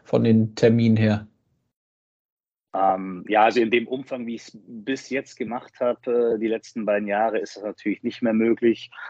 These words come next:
Speaker 2: weil, wie gesagt, während der, während der D-L-Saison oder jetzt letzten, letztes Jahr während der D L zwei Saison ist der Spielplan und Trainingsplan so,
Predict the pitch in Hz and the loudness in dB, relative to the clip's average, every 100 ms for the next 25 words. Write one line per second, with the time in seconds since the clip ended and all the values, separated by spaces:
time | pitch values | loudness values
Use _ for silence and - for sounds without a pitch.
0 | - - - - 98 98 98 98 98 92 | -16 -18 -20 -2 4 6 6 2 -2 -6
1 | 95 92 87 95 95 87 95 90 90 85 | -8 -8 -8 -10 -10 -10 -8 -6 -8 -14
2 | 64 95 98 90 98 82 92 92 98 98 | -16 -14 -12 -6 -6 -2 -2 -2 -2 -2
3 | 87 95 98 98 80 90 82 - 95 - | -2 -2 -2 -4 -4 -4 -4 -4 -6 -6
4 | 104 - 95 - - 98 90 90 92 95 | -14 -8 -8 -8 -8 -6 -6 -6 -2 -2
5 | 90 87 - 95 92 92 92 92 92 95 | -2 -4 -2 0 0 0 0 0 -2 -4
6 | - - 98 - 104 98 110 98 90 101 | -8 -6 -4 -4 -4 -2 -2 -4 -4 -6
7 | 95 - 95 92 90 92 95 | -8 -4 -4 -2 0 4 6